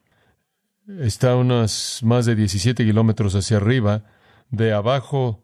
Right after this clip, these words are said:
del nivel del mar, de Jericó hasta más de cuatro mil pies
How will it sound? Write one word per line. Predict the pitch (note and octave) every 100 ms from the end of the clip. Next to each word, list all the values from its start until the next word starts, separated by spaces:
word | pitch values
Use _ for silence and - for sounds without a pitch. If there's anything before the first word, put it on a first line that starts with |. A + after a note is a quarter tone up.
| _
del | - G#2 G#2 G2+ F#2+ F#2
nivel | G#2+ G#2 G#2 A#2+ A#2
del | A2 F#2+
mar, | A#2+ A#2+ F#2+ _ _ _ _ _ _ _
de | C#3+ G#2 G#2
Jericó | F#2+ G#2 - B2+
hasta | A2+ - A2+ G#2 F#2+ F2 _ _ _ _ _ _
más | A2 A#2+
de | A#2
cuatro | A#2 G#2+ A2
mil | A#2 A2+
pies | - A#2+ A#2+ G#2+ - -